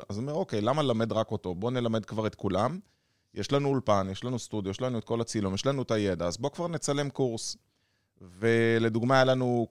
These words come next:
מישהו שאמר, "אני רוצה ללמוד איך עושים תמחור, לא רק שהיועץ יעשה לי את התמחור." אז, אה, ביקשתי ממי שפה ממש מתמחה בתמחור, שיעשה קורס על הדבר הזה. נכון להיום יש לנו את אתר המנויים, אני לא מכיר מישהו עם יותר תכנים מאיתנו, אני מכיר מנטורים שיש להם קורסים בודדים,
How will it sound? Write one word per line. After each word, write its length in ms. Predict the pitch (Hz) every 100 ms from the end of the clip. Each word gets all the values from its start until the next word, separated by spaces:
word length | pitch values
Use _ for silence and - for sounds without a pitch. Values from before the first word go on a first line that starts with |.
| _ 110
מישהו 280 | 120 127
שאמר, 360 | 120 123 113 113
"אני 80 | 110
רוצה 220 | 107 120
ללמוד 360 | 117 113 107 104
איך 80 |
עושים 260 | - 101 104
תמחור, 440 | - 95 - 87
לא 80 | 92
רק 140 | 107 -
שהיועץ 420 | 104 98 101 98
יעשה 260 | 98 -
לי 80 | 95
את 100 | 92
התמחור." 500 | 92 90 90 85 65
אז, 220 | 82 82 95
אה, 140 | 92
ביקשתי 440 | 98 - 120 - 120
ממי 280 | 110 117
שפה 320 | 117 117 - 113
ממש 360 | 110 110 113
מתמחה 380 | 117 - 110 120
בתמחור, 480 | 117 135 135 175 147
שיעשה 340 | 113 107 135
קורס 360 | - 131 120 117
על 80 | 104
הדבר 380 | 98 92 95
הזה. 200 | 90 87 73 - _ _ _ _ _
נכון 240 | 101 131 131
להיום 220 | 131 139
יש 100 | 127
לנו 220 | 139 120
את 120 | 107
אתר 260 | 110 123 123
המנויים, 640 | 131 120 104 113 135 135 - _ -
אני 160 | 98 107
לא 100 | 131
מכיר 280 | 131 107 95
מישהו 380 | 98 - 95 -
עם 160 | 104 101
יותר 280 | 98 113 104
תכנים 380 | - 98 98 95
מאיתנו, 460 | 92 101 104 160
אני 100 | 143
מכיר 300 | 104 - 113
מנטורים 400 | 107 110 110 104
שיש 220 | 104 104
להם 180 | 107 101
קורסים 400 | 92 104 101 104
בודדים, 600 | 95 90 92 143 160 143